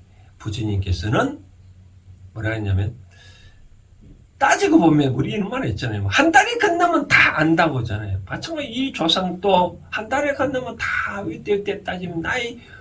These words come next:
조상이고 나의 관계된 모든 이 친척일 수도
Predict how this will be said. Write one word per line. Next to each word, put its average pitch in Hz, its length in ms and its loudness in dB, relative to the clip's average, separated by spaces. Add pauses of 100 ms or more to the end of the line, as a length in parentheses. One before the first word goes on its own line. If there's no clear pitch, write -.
(100)
조상이고 123 640 -2
나의 247 420 -4
관계된 196 600 -12
모든 196 680 -8 (540)
이 147 160 -10
친척일 - 720 -8
수도 - 340 -12